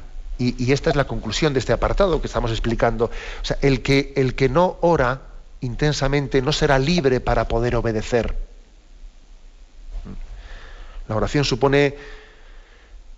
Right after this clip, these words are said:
el liberarnos de amores propios, de, de, de tantas, de tanto pecado que tenemos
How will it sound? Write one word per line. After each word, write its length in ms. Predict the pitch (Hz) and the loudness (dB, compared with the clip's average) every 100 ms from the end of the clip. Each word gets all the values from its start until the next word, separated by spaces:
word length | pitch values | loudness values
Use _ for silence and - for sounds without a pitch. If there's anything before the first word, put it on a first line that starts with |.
| - | -2
el 240 | 123 123 | 0 2
liberarnos 540 | 127 123 127 123 135 | 4 4 4 2 2
de 80 | 123 | 2
amores 360 | 120 135 131 - | 2 2 2 0
propios, 680 | 143 139 131 131 131 - - - - - - 64 - - - - - - - | 2 2 2 2 2 -2 -10 -18 -18 -16 -14 -14 -14 -14 -14 -18 -18 -18 -16
de, 560 | 85 82 73 82 107 98 | -14 -12 -12 -10 -8 -6
de, 240 | 98 92 78 - - | -6 -8 -10 -16 -10
de 80 | 123 | -2
tantas, 520 | 143 165 147 135 - | 2 2 2 0 -2
de 80 | 135 | -2
tanto 320 | 143 156 160 | 0 2 2
pecado 380 | 147 143 147 147 | 0 2 2 2
que 100 | 147 | 0
tenemos 520 | 143 143 143 147 - | 0 0 2 0 -2